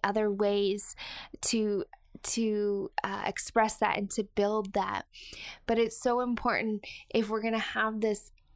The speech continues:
posture and life of surrender, really trusting and knowing that God's purposes for us will be fulfilled. And then it's easy to thank God. It's easy to adore him. It's easy to give us,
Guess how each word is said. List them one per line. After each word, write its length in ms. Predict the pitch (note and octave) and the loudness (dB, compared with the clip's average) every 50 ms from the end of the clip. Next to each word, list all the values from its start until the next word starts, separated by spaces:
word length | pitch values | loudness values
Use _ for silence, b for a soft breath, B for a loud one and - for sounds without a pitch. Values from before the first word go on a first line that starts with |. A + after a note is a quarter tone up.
| _ - - | _ -10 -6
posture 960 | - - - - - - G#3+ G3+ G#3 G3 F#3+ - - - - A#3 G#3+ G3 G3 - G#3 | -4 -4 -4 -2 0 2 4 4 2 0 -2 -8 -10 -8 -6 -4 -4 -4 -2 -2 -2
and 320 | G3+ F#3+ F#3+ G3 G3+ G3+ | -2 0 0 0 0 0
life 460 | G3+ G3+ G3 F#3+ F#3+ F#3 - - - - - - | 0 0 0 0 0 -2 -4 -8 -16 -10 -6 -6
of 100 | - - | -6 -6
surrender, 800 | - - - - - - - - - - A#3 - - - A3+ - _ _ - B B B B B B B B B B B B B | -6 -6 -6 -6 -6 -8 -10 -12 -14 -14 -12 -10 -10 -10 -10 -12 _ _ -20 B B B B B B B B B B B B B
really 520 | - G#3 G#3 A3+ A3+ A3+ A#3 B3 B3 B3 A#3 | -2 2 2 4 4 4 4 2 0 0 -2
trusting 640 | - - A#3+ A3+ G#3+ - - - - G#3 G3+ G3+ - | -2 0 0 0 0 0 -2 -4 -4 -4 -4 -4 -4
and 160 | - G3+ G3+ G3+ | -2 0 0 2
knowing 300 | G3+ G3 G3 G3 G3 F#3+ | 2 0 0 0 0 -2
that 200 | F#3 F#3 F#3 - - - | -2 -4 -6 -8 -4 -2
God's 360 | G#3 F#3+ F#3+ G#3 A3 - - | 0 2 2 0 0 -2 -6
purposes 640 | - - G#3+ G3+ - F#3+ - - A3 G#3 G3+ - - - | -4 -4 -4 -4 -4 -4 -4 -2 -2 -2 -4 -4 -8 -12
for 320 | - - - G3+ - - - | -10 -4 -2 0 0 0 -2
us 280 | - F#3+ F3+ - - - | -4 -6 -6 -6 -4 -2
will 120 | G3+ F#3+ | -2 -2
be 140 | F#3 - F#3 | 0 -2 -4
fulfilled. 680 | E3+ - - - - - G#3 G#3 - - - - - - B B B B B B B B B B B B - | -6 -8 -14 -16 -12 -10 -10 -8 -10 -10 -12 -14 -18 -20 B B B B B B B B B B B B -4
And 120 | G#3+ A3 | -2 0
then 140 | B3 B3+ C4 | 0 0 0
it's 180 | C4 C4 - - - | 0 -2 -4 -4 -2
easy 540 | - A#3 A#3+ C#4 D4+ D4 D4+ - C4 A3+ G#3+ - | -2 -2 0 0 0 -2 -2 -6 -8 -8 -8 -6
to 120 | - A3+ | -6 -6
thank 360 | G#3 - - G#3 G3+ G3+ G3 - | -6 -4 -4 -2 -2 -2 -2 -2
God. 240 | G#3+ G3 G3 G#3 | -2 -2 -2 -2
It's 180 | G#3+ G#3 G#3 - - - | -2 -4 -4 -6 -6 -4
easy 560 | - A#3+ B3+ C4+ C#4 D4 C4+ B3+ C4+ B3+ A3+ | -2 -2 0 0 0 0 -2 -2 -4 -4 -4
to 180 | - - A#3 | -4 -2 -2
adore 380 | A3 G#3+ G#3+ G#3+ G3+ G3+ G#3 G#3+ | -2 -2 0 2 2 2 2 2
him. 200 | A3 A3+ G#3+ G#3 | 0 -2 -2 -2
It's 180 | G#3+ G3+ - - - | -4 -6 -6 -6 -4
easy 440 | A3+ A#3+ C4 C#4 C#4 C4+ C#4+ C#4 A#3 | -2 0 2 2 2 0 0 -2 -2
to 160 | - B3+ G#3+ | -2 -2 0
give 240 | G#3+ A#3 A3 G#3 G#3+ | 2 2 2 4 4
us, 240 | G#3+ G#3 G#3 - | 2 2 0 -4